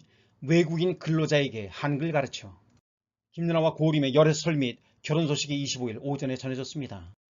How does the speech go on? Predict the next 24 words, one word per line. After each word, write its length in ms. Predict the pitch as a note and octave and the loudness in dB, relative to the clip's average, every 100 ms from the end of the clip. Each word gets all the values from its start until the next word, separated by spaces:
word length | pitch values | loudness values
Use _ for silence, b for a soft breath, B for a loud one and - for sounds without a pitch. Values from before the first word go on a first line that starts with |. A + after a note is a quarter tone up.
| _ _ _ | _ _ _
이후 260 | D#3+ E3 D3+ | -4 -4 -2
김연아 380 | - D#3+ D#3 D3+ | 0 2 4 6
예비 240 | D#3 D3+ | 4 4
신랑 320 | - D#3 C3+ | 0 -2 -2
고우림의 480 | B2 D#3 D#3+ C#3+ C#3 | 0 2 2 2 2
미담이 300 | C#3+ D3+ D3+ | 4 4 6
담긴 320 | C#3+ C#3+ C#3+ | 4 4 4
내용이 400 | C3+ C3 A2+ G#2+ b b | 2 0 -2 -8 b b
다수의 420 | - C3+ - E3 - | -10 -8 -2 -2 -2
온라인 420 | D3 D3+ A#2+ A#2 | 0 0 -2 -6
커뮤니티를 500 | - E3+ E3 D#3 D3+ | -6 -2 -2 -2 -6
통해 200 | D3 C3+ | -8 -8
퍼졌죠. 640 | - D3 D#3+ - - F2+ F#2 _ _ _ _ _ | -8 -8 -8 -10 -14 -14 -18 _ _ _ _ _
고우림은 340 | D#3+ D#3+ D#3+ | -2 -2 -2
지난 240 | D3+ D#3+ D#3+ | 0 0 0
이천오 360 | D#3 D#3 D3+ | -2 0 2
년 120 | D3+ D3 | 2 0
삼월에 320 | - F3 D#3+ | -2 -2 -2
출고된 500 | D3+ F3 D3+ A#2 B2 b b | -2 -2 -2 -2 -8 b b
어린이 360 | B2 D3 E3 - | -2 2 2 0
동화 220 | D3+ D3+ | 0 0
기사에 300 | D3+ C#3+ C#3 | -2 -4 -4
이름을 320 | D3 C3+ C3+ | -2 -4 -4
올렸었죠. 760 | C#3 C#3 C3 D#3 - G#2+ F2+ | -4 -4 -4 -8 -10 -12 -14